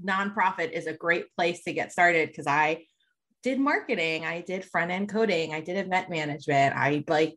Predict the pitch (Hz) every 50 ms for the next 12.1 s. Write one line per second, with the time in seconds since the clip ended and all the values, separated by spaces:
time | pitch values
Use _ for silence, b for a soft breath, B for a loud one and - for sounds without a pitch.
0 | 165 - - 170 175 170 - - - 156 180 180 180 175 165 156 151 143 147 147
1 | - - - 160 156 147 147 - _ _ _ - - _ - - 190 185 185 190
2 | 185 160 156 151 170 170 170 175 170 156 143 147 147 170 208 214 226 220 214 208
3 | - - 190 170 160 160 156 156 151 - - 175 180 185 214 214 202 151 156 -
4 | - _ - - 220 226 240 240 233 220 185 180 185 165 - - - - - -
5 | - 170 175 180 170 175 - - - _ _ - 202 202 208 226 247 247 247 -
6 | - 240 247 240 247 233 220 196 170 170 180 170 160 147 135 B B B B B
7 | B B 208 226 233 226 214 196 202 - 202 214 202 185 175 180 185 190 220 226
8 | 240 254 269 254 254 233 202 185 180 175 180 190 214 208 196 170 156 160 - -
9 | 160 165 170 156 147 - - - - - 151 - - 156 160 156 156 156 151 147
10 | 151 156 160 156 151 151 151 143 143 143 - 160 147 151 147 147 - - 151 -
11 | - - 156 143 147 147 - - 160 160 156 147 143 - - - 143 135 127 -
12 | - -